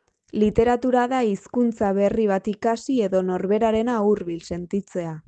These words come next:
Liburutegi iskina batean barrezka hastea.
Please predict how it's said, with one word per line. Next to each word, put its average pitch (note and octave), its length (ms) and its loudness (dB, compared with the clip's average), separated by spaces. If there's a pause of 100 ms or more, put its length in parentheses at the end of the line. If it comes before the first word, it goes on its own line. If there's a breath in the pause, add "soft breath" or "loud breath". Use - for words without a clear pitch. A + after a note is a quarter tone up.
(880)
Liburutegi G#3 760 2
iskina G3+ 520 -2
batean G3 460 -2
barrezka F#3 720 -4
hastea. F3+ 480 -10